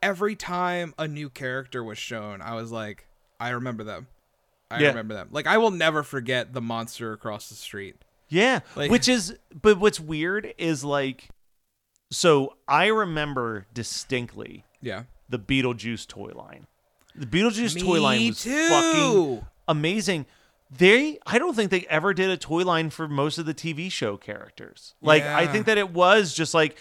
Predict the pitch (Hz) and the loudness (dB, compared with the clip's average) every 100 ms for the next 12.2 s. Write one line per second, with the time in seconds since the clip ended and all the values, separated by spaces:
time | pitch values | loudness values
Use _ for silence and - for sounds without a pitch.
0 | - - 160 185 151 - 131 143 156 143 | -20 0 2 4 2 0 -4 -2 -4 -2
1 | 147 147 151 160 170 156 117 151 185 110 | 0 2 0 -2 -4 -6 -2 4 4 2
2 | 117 - 113 113 107 113 110 110 131 139 | -6 -8 -8 -8 -6 -4 -2 0 0 -4
3 | - - 120 123 131 110 180 170 156 151 | -10 -14 -8 -2 0 4 4 4 4 6
4 | 185 - 123 117 120 123 139 139 - 131 | 6 6 2 2 2 2 2 -2 -4 2
5 | 147 170 160 190 165 175 - - 107 107 | 4 4 6 4 4 2 0 -6 -8 -4
6 | - 277 - 240 - - - - - - | 4 4 4 -4 -6 -18 -20 -16 -14 2
7 | 202 208 202 190 208 185 180 220 214 180 | 4 4 0 -4 -6 -4 2 4 4 4
8 | 185 208 214 185 - 190 190 196 - - | 6 6 2 -4 -4 -2 0 0 -2 -12
9 | _ _ _ - 160 175 180 165 131 139 | _ _ _ 6 6 8 6 4 0 0
10 | 143 147 143 147 139 - _ _ _ 165 | 2 2 2 0 -4 -14 _ _ _ 0
11 | 160 165 139 156 180 151 131 113 139 139 | 2 -2 0 0 -2 -4 -4 -2 0 0
12 | 131 | 0